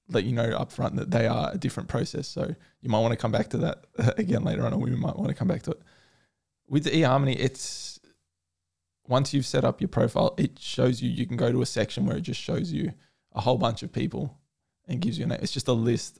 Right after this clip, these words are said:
of people with, like, numbers in the corner to represent, you know, how likely it is that you will match or be a good, uh, companion with them. And yeah, there's,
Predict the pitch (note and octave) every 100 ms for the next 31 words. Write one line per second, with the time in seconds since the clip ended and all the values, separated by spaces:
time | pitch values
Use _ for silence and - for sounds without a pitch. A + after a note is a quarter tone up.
0 | - F#3+ - - - - D3+ A#2+ D#3+ -
1 | - - - - - - A2+ A#2 F#3+ -
2 | - C#3 - A#2+ - - - - F3 -
3 | - _ _ _ _ _ _ - - G#2+
4 | G2 A2+ - - - G3+ - - E3+ -
5 | - G#3+ G#2 G2+ - _ _ _ _ F3+
6 | - - - D3+ D3 - - E3 - F3
7 | - C3 - - G#2+ G#2+ G#2+ A2+ A2 -
8 | - - _ _ _ _ _ _ _ _
9 | _ _ _ _ _ _ - B2 B2 A2
10 | A2+ G2 B2 -